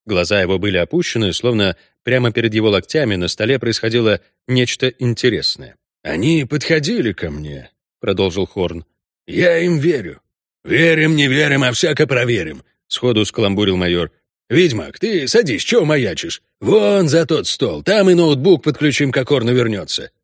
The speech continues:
Геральт послушно прошёл к угловому столу и сел рядом с ним.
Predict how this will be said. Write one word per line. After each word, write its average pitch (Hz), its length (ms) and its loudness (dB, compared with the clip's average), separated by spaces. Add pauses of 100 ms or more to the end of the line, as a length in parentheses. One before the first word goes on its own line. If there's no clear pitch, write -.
(260)
Геральт 143 520 0
послушно 139 540 0
прошёл 107 400 0
к - 40 -6
угловому 104 440 0
столу 151 400 0
и 135 40 -2
сел 156 260 0
рядом 107 300 2
с - 140 -4
ним. 73 220 -14